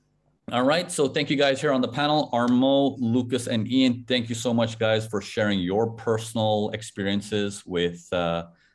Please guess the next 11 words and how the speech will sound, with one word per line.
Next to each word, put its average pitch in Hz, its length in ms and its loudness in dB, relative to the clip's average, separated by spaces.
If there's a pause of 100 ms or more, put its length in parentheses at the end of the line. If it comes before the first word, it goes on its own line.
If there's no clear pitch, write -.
(140)
the 90 80 -2
failing, 98 600 0
the 90 80 -2
getting 92 400 -2
up 90 320 -2
and 82 120 -4
recalibrating 90 840 -2
and 90 100 -2
everything 90 320 -6
like 87 220 -6
that. 90 240 -4